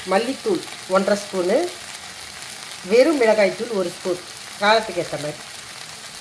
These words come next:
அதுக்குள்ள ஒரு சின்ன ஒரு மசாலா அரைச்சிக்கிட்டு வந்துடலாம். நான் ஏற்கனவே அரைச்சி வச்சிருக்கேன். ஒரு ஸ்பூன் மிளகு, அரை ஸ்பூன் பெருஞ்சீரகம்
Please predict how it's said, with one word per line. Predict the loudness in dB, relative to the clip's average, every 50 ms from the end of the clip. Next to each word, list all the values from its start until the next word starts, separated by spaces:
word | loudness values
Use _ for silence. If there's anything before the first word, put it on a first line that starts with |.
| -12 -12 -14 -14 -14 -14 -14 -14 -14 -14 -14 -14 -14 -14 -14 -14 -14 -14 -14 -14 -14 -14 -14 -14 -14 -14 -14 -14 -12 -12 -12 -12 -12 -12 -12 -12 -12 -12 -14 -14 -14 -14 -14 -14 -14 -14 -14 -14 -14 -14 -14 -14 -14 -14 -14 -14 -14 -14 -14 -14 -14 -6 -2 0
அதுக்குள்ள | 0 0 0 0 0 2 4 4 6 4
ஒரு | 4 2 -2 -4
சின்ன | -2 -2 2 4 6 6 6 6 6 4 4 4
ஒரு | 4 4 4 2
மசாலா | 4 4 4 4 6 6 4
அரைச்சிக்கிட்டு | 4 2 0 -6 -8 -6 -6 -4 -4
வந்துடலாம். | -4 -4 -4 -2 -2 -2 -2 -4 -6 -10 -14 -14 -14 -14 -14 -14 -14 -14 -16 -16 -18 -18 -18 -18 -18 -18 -18 -20 -20 -20 -20 -20 -20 -20 -20 -10 -2 4
நான் | 6 6 8
ஏற்கனவே | 6 4 2 0 0 2 2 2
அரைச்சி | 0 0 -4 -2 -2 -2
வச்சிருக்கேன். | -2 -2 -4 -6 -4 -2 -2 -2 -2 -2 -6 -10 -16 -18 -18 -16 -14 -14 -10 -10 -10 -10 -10 -12 -16 -18 -20 -20 -20 -8 2 4 4
ஒரு | 4 4 2 -2
ஸ்பூன் | -4 -2 0 0 2 2 2
மிளகு, | 2 4 4 2 2 2 0 -2 -2 -4 -8 -14 -18 -18 -18 -18 -18 -18 -10 -2 0 2 4
அரை | 4 4 2 0 -4
ஸ்பூன் | -8 -8 -6 -6 -4 -2 -2
பெருஞ்சீரகம் | -2 -2 -2 -2 -2 0 0 0 0 0 -2 -4 -4